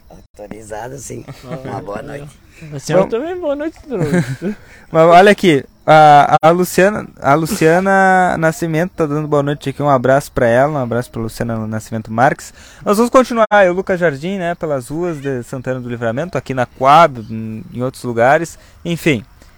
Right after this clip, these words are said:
Speaker 3: é, pra, Lucas, tu consegue mostrar ali a, a nossa amiguinha ali, pra finalizar o nosso resenha? É,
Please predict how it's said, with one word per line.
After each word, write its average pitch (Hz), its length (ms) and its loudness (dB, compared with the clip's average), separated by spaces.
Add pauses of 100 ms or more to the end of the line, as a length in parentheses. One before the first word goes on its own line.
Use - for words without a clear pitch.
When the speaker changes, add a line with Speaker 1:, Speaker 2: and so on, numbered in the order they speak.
(320)
Speaker 3:
é, 120 600 2 (200)
pra, 165 260 2 (100)
Lucas, 220 460 -6
tu - 80 -20
consegue 247 300 -10
mostrar 202 380 -2
ali 185 220 -6
a, 123 460 -12 (280)
a 104 320 -18
nossa 113 240 -18
amiguinha 120 440 -8
ali, 139 240 0
pra 131 200 2
finalizar 135 460 2
o - 20 2
nosso 143 240 0
resenha? 127 480 0 (1040)
É, 110 480 0